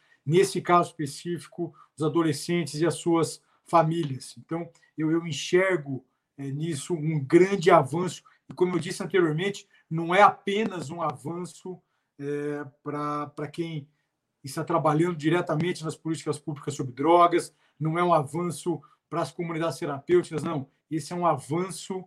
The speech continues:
para toda a sociedade brasileira. É, o Rolf nos mostrou aqui, enfim, e fica, e fica mais que claro, né, a, a competência, é, do conad pra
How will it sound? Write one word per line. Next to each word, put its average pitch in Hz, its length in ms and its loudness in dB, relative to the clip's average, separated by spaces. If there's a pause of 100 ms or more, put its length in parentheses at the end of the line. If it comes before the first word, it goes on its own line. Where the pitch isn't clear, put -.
(280)
para 156 160 -2
toda 170 320 0
a 156 60 -2
sociedade 156 1000 0 (320)
brasileira. 147 680 -2 (480)
É, 143 320 -2
o 160 140 2
Rolf 190 420 4 (1080)
nos 151 200 -4
mostrou 156 520 4
aqui, 185 280 -6
enfim, 147 340 -4 (280)
e 131 80 -8
fica, 185 520 6
e 156 60 2
fica 190 380 4
mais 202 340 0
que - 140 -10
claro, 165 640 -4
né, 151 220 -10 (360)
a, 143 260 -12 (220)
a 139 60 -10
competência, 180 1080 0 (380)
é, 135 160 -6
do 143 140 -4
conad 156 560 4 (160)
pra 175 340 2